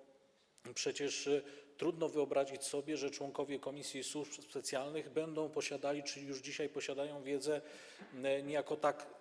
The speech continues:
bardzo przekrojową, że są w stanie ocenić różne aspekty, są w stanie wyciągnąć, e, e, konieczne informacje, te, które wyciągnęliby specjaliści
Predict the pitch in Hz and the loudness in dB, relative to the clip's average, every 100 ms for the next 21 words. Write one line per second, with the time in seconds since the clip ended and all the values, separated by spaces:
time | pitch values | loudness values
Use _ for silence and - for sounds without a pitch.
0 | 113 147 165 156 - 147 - 147 139 123 | 2 4 6 4 2 0 0 2 4 4
1 | 113 160 208 - - - - 131 156 - | 2 -2 -4 -10 -20 -16 -2 2 4 2
2 | 185 - - 175 170 160 - 170 160 - | 0 0 0 0 2 0 0 0 -2 -2
3 | 151 175 165 165 156 - 165 - - 151 | 2 2 4 2 0 2 2 2 0 2
4 | 147 - - - 127 - 165 - 160 160 | 2 -2 -14 -10 -2 2 2 2 2 2
5 | 143 151 - 175 165 156 139 - 143 139 | 0 0 0 0 0 -2 -2 -2 2 2
6 | 135 160 147 131 123 160 165 156 - 147 | 2 -2 -2 -2 -2 -2 0 0 -2 -4
7 | 143 - 139 151 156 147 - 151 - 147 | -4 -2 0 2 2 0 0 0 2 4
8 | 143 143 147 156 147 151 151 143 - 139 | 4 2 -4 -4 -4 -4 -2 -2 -2 -2
9 | 143 143 151 - 156 | -2 -2 -4 -4 -6